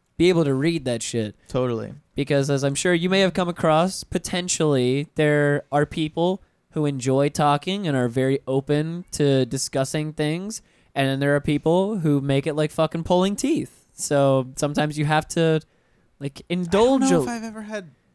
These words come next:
Speaker 2: anybody who's, I felt like pulling teeth.
Speaker 1: Oh, you haven't had that
Speaker 2: I don't
Speaker 1: situation.
Speaker 2: think I would
Speaker 1: Okay.
Speaker 2: wanna talk to them then.
Speaker 1: It sucks.
Speaker 2: I would probably just be like, yeah, I, I don't know. Maybe,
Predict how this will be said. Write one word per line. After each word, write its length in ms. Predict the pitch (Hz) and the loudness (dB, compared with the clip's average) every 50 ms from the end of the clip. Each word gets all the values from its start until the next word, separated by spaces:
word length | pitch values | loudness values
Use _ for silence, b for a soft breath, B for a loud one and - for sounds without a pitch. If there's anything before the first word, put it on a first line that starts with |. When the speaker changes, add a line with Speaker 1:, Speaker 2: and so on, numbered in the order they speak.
| _ _ _ | _ _ _
Speaker 2:
anybody 440 | - 160 185 185 175 190 180 180 175 | -12 -10 -10 -8 -6 -6 -6 -4 -4
who's, 400 | 165 165 156 143 127 123 - _ _ _ _ _ _ _ _ _ _ _ _ _ _ _ _ _ - - | -4 -4 -6 -6 -8 -12 -18 _ _ _ _ _ _ _ _ _ _ _ _ _ _ _ _ _ -16 -10
I 140 | - 135 139 | -8 -6 -6
felt 240 | 123 - 175 156 | -4 -2 -2 0
like 120 | 165 151 123 | 0 -2 -4
pulling 280 | - 165 170 160 135 | -4 -6 -6 -6 -6
teeth. 320 | 131 - - 208 - - 143 - | -8 -8 -10 -10 -10 -10 -10 -8
Speaker 1:
Oh, 120 | 139 135 | -6 -4
you 160 | 123 120 120 | -2 -2 -2
haven't 220 | 127 135 117 113 113 | -2 -2 -4 -4 -6
had 200 | 120 127 117 104 | -4 -6 -4 -4
that 180 | 117 113 - 135 - | -6 -6 -6 -4 -2
Speaker 2:
I 100 | 220 226 | 0 0
don't 140 | 262 247 233 | 2 0 2
Speaker 1:
situation. 40 | 240 | 0
Speaker 2:
think 200 | 277 262 - 233 | 0 2 2 4
I 80 | 233 226 | 4 4
would 120 | 226 214 185 | 4 4 4
Speaker 1:
Okay. 60 | 156 | 2
Speaker 2:
wanna 300 | 143 165 190 214 214 190 | 2 2 2 2 2 0
talk 360 | 147 - 160 175 220 262 262 | -2 -2 -4 -2 -2 -4 -6
to 80 | - - | -6 -8
them 240 | 120 120 113 113 113 | -8 -6 -6 -8 -8
then. 340 | 113 117 113 117 113 117 135 | -8 -8 -8 -8 -6 -2 0
Speaker 1:
It 160 | 170 180 170 | 0 0 0
sucks. 420 | - - - 147 143 143 139 127 | -2 -2 0 2 2 2 2 4
Speaker 2:
I 120 | 156 185 208 | 2 2 4
would 180 | 233 240 185 | 2 0 2
probably 460 | - 226 233 233 226 226 214 220 220 | 2 4 4 4 2 0 0 -2 -2
just 200 | 190 185 196 - | -2 -4 -6 -4
be 120 | - 202 196 | -2 0 2
like, 320 | 190 190 180 160 143 - _ _ _ _ _ _ | 2 2 0 0 -4 -12 _ _ _ _ _ _
yeah, 440 | - 143 160 180 165 131 131 156 156 - | -10 -6 -2 0 0 0 0 0 -2 -2
I, 60 | 147 | -2
I 20 | 170 | -2
don't 160 | 202 208 185 | 0 0 0
know. 260 | 190 202 190 143 123 | 2 2 2 0 0
Maybe, 500 | 123 143 175 196 220 226 208 180 147 - | 0 0 -2 0 0 -2 -2 -4 -6 -8